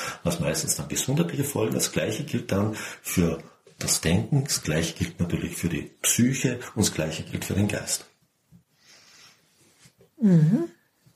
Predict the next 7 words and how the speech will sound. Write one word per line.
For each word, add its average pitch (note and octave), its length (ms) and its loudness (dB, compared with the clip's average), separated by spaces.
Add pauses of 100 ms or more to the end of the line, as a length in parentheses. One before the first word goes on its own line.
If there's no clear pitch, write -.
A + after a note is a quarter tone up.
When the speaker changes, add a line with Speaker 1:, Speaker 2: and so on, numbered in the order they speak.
(340)
Speaker 2:
Schön. D#3+ 540 4 (1040)
Toll. F3 300 6 (1700)
Drei G#3+ 340 8
sehr G3 220 10
schöne F3+ 380 6
Zitate. E3 720 6
Speaker 1:
Mhm. G2 340 0